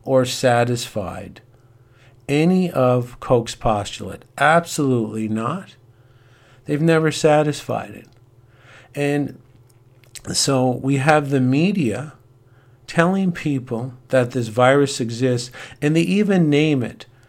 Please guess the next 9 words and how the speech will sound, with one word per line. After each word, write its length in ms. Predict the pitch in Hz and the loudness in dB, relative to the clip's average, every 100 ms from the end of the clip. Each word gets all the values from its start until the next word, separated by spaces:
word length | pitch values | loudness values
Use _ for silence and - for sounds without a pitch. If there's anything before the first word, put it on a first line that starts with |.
| _ _ _ - | _ _ _ -16
so, 340 | - - 160 | -10 0 0
uh, 260 | - 123 107 | 2 -2 -2
car-, 440 | - - 151 151 | -8 -2 0 0
uh, 360 | 131 110 101 90 | 0 -2 -4 -6
sars 840 | - - 143 151 165 190 180 - | -6 0 4 6 4 4 -2 -6
cov 640 | - - 135 135 131 127 | -4 2 4 4 2 -2
two. 480 | - - 120 107 87 - - - | -8 -2 -2 -4 -8 -18 -20 -10
And 220 | 147 156 160 | -2 2 4
the, 200 | 156 | 2